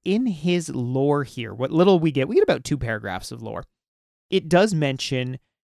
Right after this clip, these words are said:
his skills as a swordsman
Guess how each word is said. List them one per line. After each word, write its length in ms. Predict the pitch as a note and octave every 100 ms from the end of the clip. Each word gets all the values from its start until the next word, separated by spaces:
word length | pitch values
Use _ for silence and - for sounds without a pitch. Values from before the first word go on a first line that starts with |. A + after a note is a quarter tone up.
| _ _ -
his 720 | D3 C3 B2 B2+ B2+ B2+ - _ _ _ _ _ _
skills 640 | - - - C#3 C#3 C#3+ - -
as 340 | A2+ A#2 B2 -
a 360 | B2 B2 B2 C3+ -
swordsman 1040 | - - - B2+ C#3 C#3+ B2 B2 A2+ B2